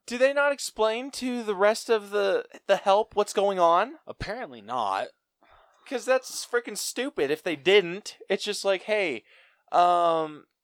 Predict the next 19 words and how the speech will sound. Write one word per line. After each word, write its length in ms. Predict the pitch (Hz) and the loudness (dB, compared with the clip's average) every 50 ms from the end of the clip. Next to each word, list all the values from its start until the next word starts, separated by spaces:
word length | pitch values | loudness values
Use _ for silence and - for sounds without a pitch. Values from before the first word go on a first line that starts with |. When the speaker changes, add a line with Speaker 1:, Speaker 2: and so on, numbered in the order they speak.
| _ _ _ _ _ _ _ _ _ | _ _ _ _ _ _ _ _ _
Speaker 1:
just 200 | - - 277 - | -8 -8 -8 -4
give 140 | - 277 294 | -4 -6 -6
'em 100 | 320 359 453 | -2 -4 -4
a 40 | - | -4
heads 300 | - 349 427 - - - 466 508 508 | -2 -4 -4 -4 0 0 2 2 2
up. 160 | 440 - - | 0 -4 -8
Speaker 2:
Yeah. 280 | 143 147 151 135 120 117 _ _ | -8 -6 -6 -6 -6 -10 _ _
Speaker 1:
We're 200 | 165 196 220 226 240 | 2 2 2 2 2
gonna 220 | 262 262 285 285 | 0 -2 -2 -2
be 80 | - 262 | -6 -8
w-, 240 | 240 196 190 165 - | 0 0 0 0 4
running 300 | 180 180 185 196 214 220 | 2 2 2 2 -2 -4
around 420 | 214 208 185 139 131 139 151 156 165 | -2 0 0 0 0 -2 -4 -4 -8
with 160 | 180 - - | -12 -10 -2
weapons 560 | 120 110 107 - - 104 107 117 127 123 123 | 0 0 0 0 -4 -10 -10 -10 -12 -4 0
on 200 | 131 117 113 110 | 0 0 0 0
this 240 | 101 104 110 - - | -4 -4 -4 -6 -8
day. 380 | - 85 87 92 101 127 - - | -8 -6 -6 -4 -6 -6 -8 -4
Um, 500 | - 147 139 135 135 135 131 135 131 131 | -2 0 2 2 2 2 0 -4 -8 -18